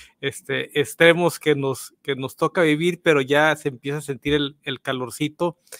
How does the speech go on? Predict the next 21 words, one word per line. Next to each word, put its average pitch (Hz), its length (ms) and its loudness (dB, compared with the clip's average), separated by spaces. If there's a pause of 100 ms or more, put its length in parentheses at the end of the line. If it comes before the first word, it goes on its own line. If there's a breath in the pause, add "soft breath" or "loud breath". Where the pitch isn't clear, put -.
(300 loud breath)
este, 127 800 -4 (260 soft breath)
muy 156 160 6
agradable. 131 600 4 (340 soft breath)
Hoy 208 180 8
los 220 140 2
saludamos 170 520 4
como 147 300 -2
cada 160 540 4
semana 151 580 -2
en 131 160 -6
su - 220 -10
progra-, 139 300 -2
en 156 100 -6
otra 156 180 -4
emisión 143 380 -4
de 143 80 -8
su 135 100 -14
programa 131 320 -4
Con 131 220 -8
Sentido 139 500 -4
Común. 185 380 -2